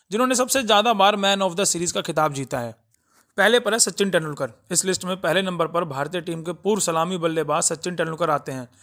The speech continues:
जिनके नाम क्रिकेट के खेल के अनगिनत रिकॉर्ड दर्ज हैं। सचिन ने अपने ओडीआई करियर में कुल एक सौ आठ सीरीज खेली और इस दौरान उन्होंने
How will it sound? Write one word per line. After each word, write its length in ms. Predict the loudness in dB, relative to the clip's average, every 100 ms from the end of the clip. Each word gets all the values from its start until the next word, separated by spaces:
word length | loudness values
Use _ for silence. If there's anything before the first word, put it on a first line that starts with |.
| -20 _ -4
जिनके 240 | -2 0
नाम 220 | 0 0
क्रिकेट 380 | -2 -4 -4 -4
के 100 | -6
खेल 300 | -4 -2 -2
के 220 | -2 -6 -8 -20 _ -4
अनगिनत 380 | -2 2 2 2
रिकॉर्ड 300 | 0 0 0
दर्ज 280 | -2 -4 -8
हैं। 140 | -12 _
सचिन 380 | -12 -10 -8 -6
ने 120 | -6
अपने 260 | -8 -6 -4
ओडीआई 300 | -2 -2 -2
करियर 340 | -2 -2 -4
में 160 | -6 -6
कुल 200 | -4 -4 -4
एक 180 | -4 -2
सौ 200 | -4 0
आठ 160 | 2 2
सीरीज 280 | 0 -2 -4
खेली 300 | -4 -6 -4
और 200 | -6 -4
इस 160 | -4
दौरान 300 | 0 4 2
उन्होंने 380 | 2 -2 -2 -4